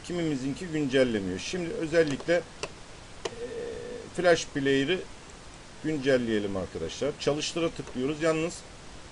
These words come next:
bu programlar bazen başka şeyler de yükleyebiliyor. Ona dikkat edeceğiz şimdi. Kutucuğu işaretliyoruz sözleşmeyi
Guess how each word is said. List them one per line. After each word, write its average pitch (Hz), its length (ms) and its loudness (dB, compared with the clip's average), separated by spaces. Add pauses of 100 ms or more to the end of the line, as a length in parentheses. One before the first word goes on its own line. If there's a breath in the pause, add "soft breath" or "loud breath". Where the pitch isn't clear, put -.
(140)
bu - 60 -6
programlar 156 720 6
bazen 156 420 10
başka 151 300 6
şeyler 147 400 6
de 139 60 2
yükleyebiliyor. 143 880 2 (260)
Ona 139 260 2
dikkat 143 300 2
edeceğiz 95 420 0
şimdi. 107 220 -4 (120)
Kutucuğu 143 420 -2 (300)
işaretliyoruz 135 760 4 (120)
sözleşmeyi 104 680 4